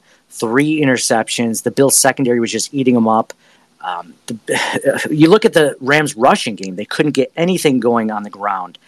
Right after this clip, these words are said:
on a day that they probably hoped that they could have, because I'm not sure if Matthew Stafford's a hundred percent,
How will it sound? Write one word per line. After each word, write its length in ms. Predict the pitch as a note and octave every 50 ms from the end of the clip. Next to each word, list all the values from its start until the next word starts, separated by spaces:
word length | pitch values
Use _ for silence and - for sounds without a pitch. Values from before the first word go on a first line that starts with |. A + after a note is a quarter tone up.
| _ _ _ _ _ _ _
on 160 | A#2+ B2 C3 C3
a 80 | C3
day 200 | A2 - E3+ F#3
that 140 | E3+ C#3 -
they 80 | C#3 B2+
probably 840 | - - - - D#3+ F3+ - F3+ D3+ D#3 E3 D#3 D3 C#3+ C3+ B2 -
hoped 240 | - - C#3+ C#3+ -
that 100 | D#3+ C#3+
they 100 | D3 C3
could 160 | - - -
have, 180 | D#3 C3 G#2+ -
because 360 | B2+ - - C3 B2 A#2 - - _ _ _ -
I'm 120 | - C#3 F3+
not 140 | A3 G3+
sure 160 | - - G3+ F#3
if 100 | - D#3
Matthew 320 | D3+ D3+ D3+ D3+ D3 C#3+
Stafford's 460 | - - D3 C#3 C#3+ C#3 C3 A#2 B2
a 60 | A2
hundred 200 | - - B2+ B2+
percent, 520 | - - A2+ - - C3 A#2+ A2+ G#2 -